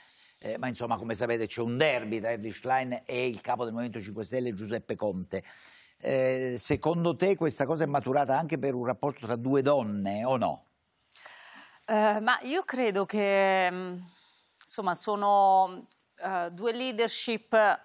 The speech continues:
Speaker 2: femminili che si sono scelte a loro insaputa in qualche modo. <laughs> Perché, mm, il potere femminile, cioè qualcosa di abbastanza nuovo in questo paese, sia a destra che a sinistra,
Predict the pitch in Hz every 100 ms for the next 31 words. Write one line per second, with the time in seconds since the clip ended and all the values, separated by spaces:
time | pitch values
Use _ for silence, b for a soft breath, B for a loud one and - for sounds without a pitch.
0 | _ - - - 208 214 214 240 247 226
1 | 180 - 175 185 180 - 185 160 180 156
2 | 165 160 156 - 151 156 147 143 143 151
3 | - 156 151 143 151 - - - - -
4 | - - - 185 - 214 202 196 196 190
5 | 185 175 180 170 170 160 - _ 254 247
6 | - 247 262 240 220 233 220 220 226 240
7 | 226 233 240 - - 190 170 185 170 202
8 | 190 185 180 175 165 160 160 156 165 165
9 | - 180 - 170 170 156 156 156 - 165
10 | - 160 156 160 160 156 165 165 160 190
11 | 175 165 151 180 165 - 180 170 160 B
12 | B B - 196 175 - 185 175 165 -
13 | - 180 175 202